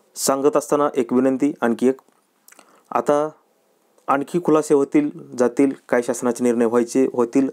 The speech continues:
राहतील. आपल्या हातातली गोष्ट म्हणजे अभ्यास करत राहा, लढत राहा. आलेल्या युद्धाला, आक्रमणाला सहजतः आपण विजय प्राप्त करू शकतो. पुन्हा एकदा आपल्या चॅनलला सबस्क्राईब करण्याची मी विनंती करतो आणि हा व्हिडिओ या ठिकाणी संपला असं जाहीर करून आपली रजा घेतो. धन्यवाद.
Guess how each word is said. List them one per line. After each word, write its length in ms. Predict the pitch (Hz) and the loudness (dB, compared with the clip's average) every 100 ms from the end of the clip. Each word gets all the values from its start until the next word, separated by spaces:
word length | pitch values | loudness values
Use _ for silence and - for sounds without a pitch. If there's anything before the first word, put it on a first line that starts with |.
| 120 | -2
राहतील. 320 | 117 - 135 - _ _ - - - _ | -4 -2 -6 -8 _ _ -20 -20 -20 _
आपल्या 280 | - 120 151 | -6 0 0
हातातली 300 | 131 143 131 | 2 -2 0
गोष्ट 320 | 117 139 - | 0 0 0
म्हणजे 220 | 135 123 123 | -4 -2 0
अभ्यास 400 | 120 120 131 - | 0 0 0 -2
करत 320 | - 131 135 | -2 0 2
राहा, 180 | 135 135 147 | 0 -4 -2
लढत 320 | 113 120 123 | 0 2 2
राहा. 200 | 123 131 156 _ _ _ _ | 0 -2 -8 _ _ _ _
आलेल्या 300 | 107 120 131 | -2 2 2
युद्धाला, 380 | 123 117 120 131 - - | 2 0 0 0 -4 -6
आक्रमणाला 520 | 120 127 127 123 117 | -4 -2 0 0 0
सहजतः 440 | 123 131 127 117 120 | 0 0 0 -2 -4
आपण 380 | 123 - 120 117 - | -4 -2 -2 -4 -6
विजय 220 | 110 117 | -2 -2
प्राप्त 300 | 117 113 110 | -2 -4 -2
करू 100 | 113 | -2
शकतो. 360 | 110 107 143 - _ - _ - | -2 -4 -6 -6 _ -20 _ -2
पुन्हा 220 | 139 160 | 0 2
एकदा 160 | 147 | 2
आपल्या 220 | 139 131 120 | 2 0 0
चॅनलला 260 | 127 123 | 0 0
सबस्क्राईब 420 | 120 117 - 127 | -2 -4 -2 -2
करण्याची 340 | 120 117 113 113 | 0 0 0 0
मी 120 | 113 | 0
विनंती 220 | 117 113 | 0 -2
करतो 360 | 113 123 143 - _ - - | -2 0 0 -2 _ -20 -6
आणि 200 | 117 117 | -2 -2
हा 100 | 110 | 0
व्हिडिओ 380 | 123 123 120 117 117 _ - | 0 2 2 2 -2 _ -4
या 60 | 113 | -2
ठिकाणी 380 | 117 117 117 - - | 0 0 -2 -6 -8
संपला 320 | - 120 123 | -4 0 0
असं 160 | 117 | 0
जाहीर 200 | 117 117 | 0 0
करून 240 | 113 120 117 - - | 0 0 -2 -6 -10
आपली 200 | 104 117 | -4 0
रजा 200 | 107 98 | 2 0
घेतो. 280 | 92 95 - | -4 -8 -10
धन्यवाद. 380 | 107 117 110 90 | -4 -2 -2 -6